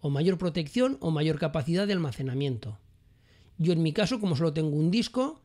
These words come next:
me da a elegir volumen estático, volumen thick o volumen thin. Lo dejo aquí en volumen estático. Y luego en tipo de raid, como solo tengo un disco, me dice simple, no me da nada a elegir porque no puedo hacer un raid.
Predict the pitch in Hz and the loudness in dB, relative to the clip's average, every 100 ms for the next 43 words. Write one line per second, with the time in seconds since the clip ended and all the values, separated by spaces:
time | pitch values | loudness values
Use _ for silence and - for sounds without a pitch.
0 | _ - - 156 151 151 156 - 233 262 | _ -16 -4 0 2 2 2 2 0 0
1 | - 147 156 151 143 135 - 202 196 220 | -4 0 2 2 0 -2 -2 -2 0 0
2 | 254 254 - _ _ _ _ _ _ _ | 0 -2 -6 _ _ _ _ _ _ _
3 | - - 165 165 175 165 147 139 - 240 | -20 -8 0 2 4 2 0 -2 0 0
4 | 262 - _ _ _ 165 156 175 196 214 | 0 -8 _ _ _ -2 2 2 2 2
5 | 185 - 160 127 - _ - 160 196 233 | 0 -2 0 -2 -8 _ -4 0 0 0
6 | 190 - 143 123 160 208 254 - 139 - | -2 -2 -4 0 2 2 0 -2 -8 -4
7 | 147 139 - 110 - _ - 165 208 190 | -4 -4 -8 -12 -12 _ -2 4 4 4
8 | 160 143 170 175 170 175 196 240 247 - | 2 2 0 2 2 4 4 4 2 -2
9 | 156 139 139 147 147 156 160 165 190 - | -4 -2 0 0 0 2 2 2 0 0
10 | 240 247 _ 160 147 165 - 120 - 196 | -2 -2 _ -4 -2 -2 -4 -8 0 2
11 | 202 226 262 160 147 147 147 135 135 135 | 2 0 0 -2 -2 -2 -2 -2 0 -2
12 | 127 226 214 160 135 135 127 139 127 139 | -2 -4 -4 -6 -4 -4 -4 -4 -6 -6
13 | 131 131 170 165 | -4 -2 -2 -2